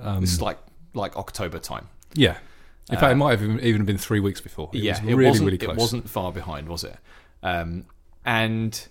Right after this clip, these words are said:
Speaker 2: from memory, the, uh, one of the, uh, was it the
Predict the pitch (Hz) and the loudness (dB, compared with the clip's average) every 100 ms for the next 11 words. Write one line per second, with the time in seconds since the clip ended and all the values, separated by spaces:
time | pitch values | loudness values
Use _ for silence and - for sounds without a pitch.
0 | - - - - - 139 131 135 151 143 | -20 -20 -18 -16 -6 -4 -4 -4 -2 -2
1 | 85 78 78 120 139 - - - - - | -4 -6 -6 -8 -10 -18 -20 -20 -20 -20
2 | - - 131 123 123 123 120 120 120 120 | -20 -20 -6 -2 0 0 -2 -2 -4 -6
3 | - - - - - - 123 117 117 113 | -12 -20 -20 -20 -20 -8 -4 0 0 -2
4 | - 123 147 135 123 - - - - - | -4 -4 -2 -4 -8 -16 -20 -20 -20 -20
5 | - - - - - - 117 - - 123 | -20 -20 -20 -20 -20 -14 -14 -14 -8 -6
6 | 175 | -6